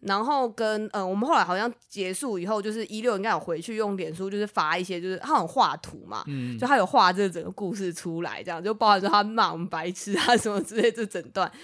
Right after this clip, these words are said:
Speaker 1: 然后，呃，那个人就有在下面回这样子，对，对，对，就我不知道后来这个人还有没有跟那个一六联络，但我就觉得蛮好笑的，对。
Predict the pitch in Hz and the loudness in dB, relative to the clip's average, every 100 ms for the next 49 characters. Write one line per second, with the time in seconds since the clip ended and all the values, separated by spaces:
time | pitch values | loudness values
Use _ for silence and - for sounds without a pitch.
0 | - - 208 220 277 254 226 - 208 240 | -18 -6 2 4 6 4 0 -4 0 2
1 | 269 190 185 196 180 190 170 170 - 110 | 2 2 4 2 2 0 -2 -6 -10 -12
2 | 151 101 - - - 156 127 117 107 117 | -12 -12 -14 -20 -12 -10 -10 -12 -12 -12
3 | - 311 254 196 277 294 262 180 170 170 | -2 2 2 6 6 8 8 8 4 0
4 | 240 196 170 214 180 185 180 - - 196 | -2 -2 0 0 0 -2 -4 -10 -4 -2
5 | 196 202 185 180 190 214 160 170 170 196 | 0 -2 -2 -4 0 0 0 -8 -6 -4
6 | 185 208 202 185 220 196 175 175 214 190 | -2 0 0 0 0 0 -2 -4 -2 -4
7 | - - 156 135 87 85 78 | -4 -8 -8 -10 -14 -14 -16